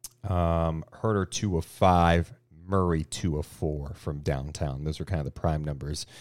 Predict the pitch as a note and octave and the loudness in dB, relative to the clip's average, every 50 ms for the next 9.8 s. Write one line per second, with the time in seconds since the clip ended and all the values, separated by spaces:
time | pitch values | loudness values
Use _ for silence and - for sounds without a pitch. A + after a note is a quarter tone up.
0 | - - - - - - _ _ - - _ _ - G#3 G3 - - - - _ | -20 -20 -20 -20 -20 -20 _ _ -20 -20 _ _ 6 6 6 6 4 -2 -18 _
1 | - - _ _ _ _ _ _ _ _ _ _ - D3 E3 E3 - D3 E3 D#3 | -20 -20 _ _ _ _ _ _ _ _ _ _ 6 8 8 8 8 8 6 8
2 | - D#3 C#3 - - A#2 - A#2+ A2 G#2 G2+ G2+ F#2+ F#2 F2+ F2 E2 - - G2+ | 8 8 8 8 6 4 6 6 6 8 8 8 8 8 6 2 0 -4 -2 -2
3 | F#2+ E2+ - - E2+ E2 F2+ F#2 E2 D#2 - - - - - - - - - _ | 0 0 -2 -4 -6 -4 -4 -2 -2 -4 -6 -8 -14 -16 -16 -14 -16 -18 -20 _
4 | _ _ _ _ _ _ _ _ _ _ _ _ _ _ _ _ _ _ _ G2 | _ _ _ _ _ _ _ _ _ _ _ _ _ _ _ _ _ _ _ 0
5 | F#2 E2 - - - - D#2+ D#2 D#2 E2+ - - A#2+ A#2 G#2+ G2+ G2+ G2 F#2 F#2 | 2 2 0 -2 -8 -10 -10 -10 -12 -14 -6 0 2 4 4 4 4 4 4 2
6 | F2+ F2 E2+ - _ _ _ _ _ _ _ _ - A#2 A2+ - C3 B2 A#2+ A#2+ | 0 -4 -8 -12 _ _ _ _ _ _ _ _ -2 -2 0 2 4 4 4 4
7 | A2+ A2+ A2 G#2 G2+ E2 - - - G2+ F#2+ G2 _ _ _ _ _ _ _ _ | 4 4 4 4 2 0 -4 -10 -16 -18 -18 -18 _ _ _ _ _ _ _ _
8 | - B2 D3 D3 - C#3+ C3 D#3 E3+ D#3+ - E3 E3+ D#3 A#2+ C#3 A2+ G2 F#2+ G2 | -10 -8 -8 -8 -8 -4 -2 0 0 2 2 0 0 0 0 0 0 0 0 0
9 | G2 G2+ G#2 G#2+ G#2+ G2+ F#2+ F#2+ F#2+ F#2 F2+ F2+ F2 E2+ E2+ D#2+ | 2 2 2 0 0 -2 0 2 4 4 6 6 4 4 2 0